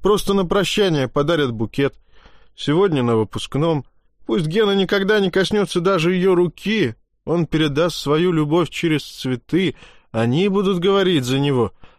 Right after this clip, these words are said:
а он будет представлять, как Оля прижимает их к лицу,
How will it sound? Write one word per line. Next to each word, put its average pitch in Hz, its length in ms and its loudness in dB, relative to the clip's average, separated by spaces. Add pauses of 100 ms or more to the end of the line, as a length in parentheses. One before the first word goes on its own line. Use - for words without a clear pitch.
а 117 140 0
он 135 240 2
будет 123 280 -2
представлять, 120 720 0
как - 360 -6
Оля 147 280 0
прижимает 135 880 0
их - 200 -4
к - 120 -10
лицу, 123 640 -2